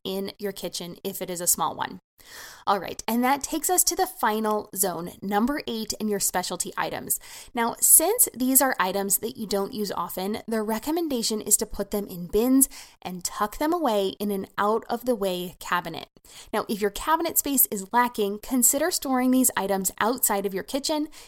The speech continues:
and retrieving them when you need them throughout the year. Whew!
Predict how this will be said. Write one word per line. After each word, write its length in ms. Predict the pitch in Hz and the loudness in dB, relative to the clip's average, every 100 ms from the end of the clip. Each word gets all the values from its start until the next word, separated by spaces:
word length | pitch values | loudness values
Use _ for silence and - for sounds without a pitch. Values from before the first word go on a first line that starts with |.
| - | -6
and 100 | 247 | 0
retrieving 540 | 254 262 - 240 240 233 | 0 0 -2 -2 0 2
them 240 | 226 226 - | 2 2 -2
when 260 | 190 190 | -4 -2
you 100 | 196 | -2
need 220 | 190 175 165 | -2 -4 -4
them 240 | 175 170 | -6 -6
throughout 680 | 180 - 175 - - - - _ - | -12 -6 -6 -4 -8 -8 -10 _ -6
the 100 | 196 | -6
year. 380 | 170 - - - _ - _ - - - - _ _ _ - | -4 -6 -6 -12 _ -20 _ -20 -20 -20 -20 _ _ _ -8
Whew! 460 | 330 453 622 339 - | 10 12 12 12 6